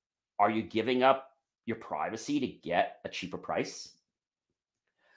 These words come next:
If you drive a little further to get a product rather than get it online, I mean, what are you giving up? And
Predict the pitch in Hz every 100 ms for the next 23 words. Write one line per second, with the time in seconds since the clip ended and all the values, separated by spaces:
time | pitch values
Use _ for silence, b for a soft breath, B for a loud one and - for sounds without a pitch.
0 | - _ _ _ _ _ _ - _ -
1 | 143 156 151 147 170 190 180 170 151 160
2 | 143 123 117 117 107 131 113 98 - 120
3 | 120 117 110 113 110 101 101 95 101 117
4 | 117 - - _ _ _ _ _ 160 170
5 | 247 208 190 147 139 - - - _ _
6 | _ _ _ _ _ _ _ _ _ _
7 | _ _ _ _ 151 165 165 160